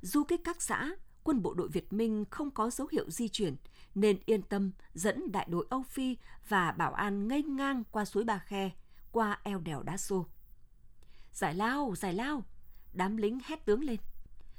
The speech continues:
"Chờ lên đỉnh dốc, lên đỉnh dốc, lệnh của Trung úy." Đội quân Lê Dương và vệ binh vào khúc quanh sườn đồi đang hào hứng chờ lệnh dừng chân. Vào đúng vị trí phục kích, đội phó Sa Quang Đức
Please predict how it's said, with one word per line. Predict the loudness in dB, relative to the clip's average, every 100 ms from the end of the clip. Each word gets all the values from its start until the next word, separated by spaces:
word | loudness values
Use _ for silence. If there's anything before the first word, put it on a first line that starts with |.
| -12 -2
"Chờ | 2 4
lên | 4 6
đỉnh | 4 4
dốc, | 0 -2 -6 -12 -14 -14 -4
lên | 2 4
đỉnh | 6 4
dốc, | 2 -2 -2 -8 -12 -12 -12 -6 0
lệnh | 0 0
của | -4
Trung | -2 0
úy." | 0 0 -6 -20 -20 -20 -20 -20 -20 -20 -4 8
Đội | 8 8
quân | 4
Lê | 4 4
Dương | 2 2 2
và | 2
vệ | 0 0
binh | 0 -2 -2 -4
vào | 0 0
khúc | 0 -6 -4
quanh | 0 0
sườn | 2 0 2
đồi | 0 -2 -6 -12 -4
đang | -2 -2
hào | 0 0
hứng | 2 0 0
chờ | 0
lệnh | -2 -2 -4
dừng | -6 -4
chân. | 0 0 -2 -8 -20 -18 -18 0
Vào | 4 4 4
đúng | 0 0 0
vị | 0
trí | 0 -2
phục | -2 -2
kích, | -4 -4 -8 -18 -18 -2
đội | 4 4
phó | 4 -2 -2
Sa | -2 -2
Quang | 0 0
Đức | 0